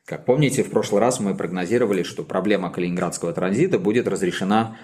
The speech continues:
в конструктивном ключе и в течение буквально нескольких дней. Вот в итоге можем констатировать, что мы ошиблись с этим прогнозом,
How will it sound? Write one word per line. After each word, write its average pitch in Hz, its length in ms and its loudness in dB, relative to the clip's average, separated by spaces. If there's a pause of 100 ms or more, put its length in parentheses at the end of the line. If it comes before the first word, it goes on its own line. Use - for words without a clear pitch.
(220)
в - 80 -20
конструктивном 107 680 0
ключе 110 380 2
и 123 160 2
в 131 80 -4
течение 101 680 -2 (100)
буквально 95 340 0
нескольких 95 580 0
дней. 87 360 -8 (480)
Вот 104 120 -8
в 107 80 2
итоге 131 280 4
можем 113 280 2
констатировать, 101 600 2
что - 300 0
мы 90 160 0
ошиблись 104 480 0
с - 20 -4
этим 120 240 0
прогнозом, 123 640 0